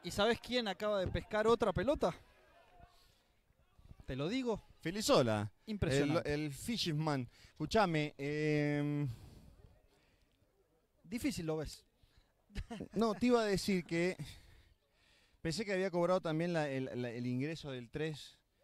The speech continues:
Speaker 1: En ese rack al
Speaker 2: En
Speaker 1: piso
Speaker 2: ese rack,
Speaker 1: directamente.
Speaker 2: sí, sí, sí, que entró de cabeza, ¿viste?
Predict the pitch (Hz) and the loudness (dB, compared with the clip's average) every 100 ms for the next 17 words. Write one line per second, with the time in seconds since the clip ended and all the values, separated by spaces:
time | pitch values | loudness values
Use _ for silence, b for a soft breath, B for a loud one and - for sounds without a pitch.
0 | _ _ - 156 170 160 170 156 143 131 | _ _ -6 -4 0 2 2 0 -2 -2
1 | - 143 151 143 143 151 143 135 127 131 | -2 0 2 2 0 0 -2 -4 -8 -10
2 | 117 120 117 143 143 131 135 156 147 143 | -12 -10 -4 0 0 0 -2 -2 -4 -6
3 | - 147 | -4 -6